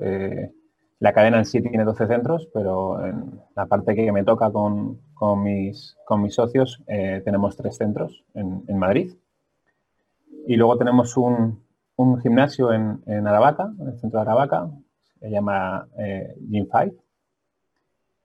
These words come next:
Y, eh, un centro que nos aventuramos, eh, en enero del año pasado, eh, que se llama Ski, Ski Fitness Center.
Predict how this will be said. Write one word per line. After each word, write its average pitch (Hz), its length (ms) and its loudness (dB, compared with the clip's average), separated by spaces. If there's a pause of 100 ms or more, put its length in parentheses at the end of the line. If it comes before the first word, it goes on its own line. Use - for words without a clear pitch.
(240)
Y, 175 380 0
eh, 120 180 2
un 123 140 2
centro 139 360 2
que 135 120 2
nos 127 200 0
aventuramos, 120 880 2
eh, 117 520 -2 (220)
en 117 180 -4
enero 123 280 2
del 120 100 2
año 120 200 2
pasado, 135 520 0 (560)
eh, 107 640 0
que 113 80 -10
se 104 100 -6
llama 98 200 -2
Ski, - 420 -6
Ski 117 220 -6
Fitness 104 360 -6
Center. 143 320 -2